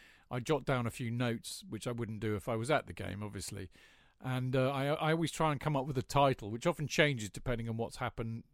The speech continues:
happening in the game. And, uh, I was thinking throughout, I was gonna call,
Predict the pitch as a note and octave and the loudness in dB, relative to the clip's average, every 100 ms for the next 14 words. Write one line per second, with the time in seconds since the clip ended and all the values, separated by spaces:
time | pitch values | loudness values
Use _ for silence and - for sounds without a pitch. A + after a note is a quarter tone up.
0 | - C3 - A2+ A2+ G#2+ G#2+ A#2+ A2+ G#2+ | -8 -6 -4 -4 -2 -2 -2 0 0 0
1 | G2+ - - - - - _ - C#3+ C#3 | -6 -16 -20 -20 -20 -20 _ -8 -4 -4
2 | D3+ - D#3+ E3+ E3 D#3+ - G3 D#3+ F3 | -4 0 0 6 6 6 2 0 0 -4
3 | - E3 D#3 D3+ - C#3+ C3+ B2 D3+ C#3 | 2 4 6 4 0 -2 -2 0 -2 2
4 | D3+ C3+ C#3 | 2 2 0